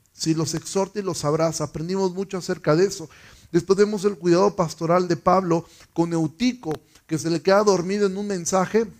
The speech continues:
y, pues, se cae de una ventana y Pablo, eh, ora por él, él resucita.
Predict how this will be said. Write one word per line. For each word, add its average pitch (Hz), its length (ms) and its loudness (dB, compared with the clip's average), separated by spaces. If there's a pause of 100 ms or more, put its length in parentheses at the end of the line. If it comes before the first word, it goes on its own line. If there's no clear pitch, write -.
(160)
y, 160 240 0
pues, 156 240 -2
se 156 160 -4
cae 202 240 6
de 190 80 -2
una 190 160 2
ventana 190 580 0
y 175 140 -10
Pablo, 202 500 4 (380)
eh, 165 80 2
ora 196 260 4
por 180 180 2
él, 202 360 6
él 175 180 0
resucita. 180 760 -4